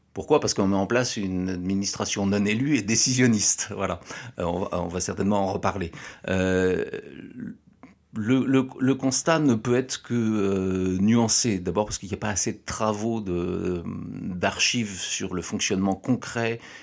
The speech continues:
et quotidien des, euh, administrations révolutionnaires. Je pense par exemple à une thèse récente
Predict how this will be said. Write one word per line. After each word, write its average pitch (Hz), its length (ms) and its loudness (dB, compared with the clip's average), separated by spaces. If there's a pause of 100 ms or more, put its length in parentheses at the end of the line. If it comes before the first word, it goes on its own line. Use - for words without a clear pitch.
(200)
et 98 100 -4
quotidien 101 800 0
des, 92 560 -2
euh, 90 560 -8 (140)
administrations 98 800 -2
révolutionnaires. 92 720 -4 (260)
Je - 120 -6
pense 135 180 2
par 120 80 4
exemple 123 240 2
à - 20 6
une 101 140 4
thèse 101 220 4
récente 110 640 0